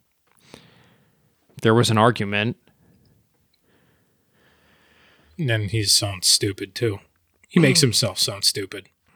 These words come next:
Speaker 1: Yeah, but he didn't wear a dress. <laughs> Gender dysphoria
Speaker 2: Yeah.
Speaker 1: was a disease
Speaker 2: I,
Speaker 1: for
Speaker 2: no,
Speaker 1: a
Speaker 2: it, it,
Speaker 1: hundred years.
Speaker 2: it still is.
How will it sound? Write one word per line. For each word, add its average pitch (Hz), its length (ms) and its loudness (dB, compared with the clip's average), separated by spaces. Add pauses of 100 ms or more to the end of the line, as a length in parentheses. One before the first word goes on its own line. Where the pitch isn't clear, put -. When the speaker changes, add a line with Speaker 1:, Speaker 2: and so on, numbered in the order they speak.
(280)
Speaker 1:
Yeah, 165 340 2
but 156 100 0
he 143 80 2
didn't 151 200 4
wear 139 160 6
a 120 60 0
dress. 131 600 0 (3250)
<laughs> 240 80 -6 (1400)
Gender 165 280 4
dysphoria 143 720 2 (100)
Speaker 2:
Yeah. 143 320 -2 (260)
Speaker 1:
was 143 220 2
a 147 60 2
disease 123 720 0 (680)
Speaker 2:
I, 143 200 2
Speaker 1:
for 143 140 0
Speaker 2:
no, 143 100 6
Speaker 1:
a 147 100 4
Speaker 2:
it, 147 60 2
it, 160 220 -2
Speaker 1:
hundred 135 460 2
years. 101 440 -2
Speaker 2:
it 143 80 0
still 123 400 -2
is. 107 360 -10